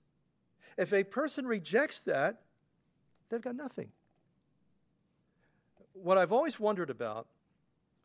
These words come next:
is the poor soul that has been witnessed to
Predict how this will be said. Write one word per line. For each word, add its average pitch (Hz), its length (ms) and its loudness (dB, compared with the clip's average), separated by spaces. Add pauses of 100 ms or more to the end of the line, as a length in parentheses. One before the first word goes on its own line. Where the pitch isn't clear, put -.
(1200)
is 165 160 -2
the 160 140 2
poor 254 260 -2
soul 160 480 2
that 143 260 -2 (220)
has 156 240 -2
been 143 240 -4
witnessed 156 480 0
to 107 380 -12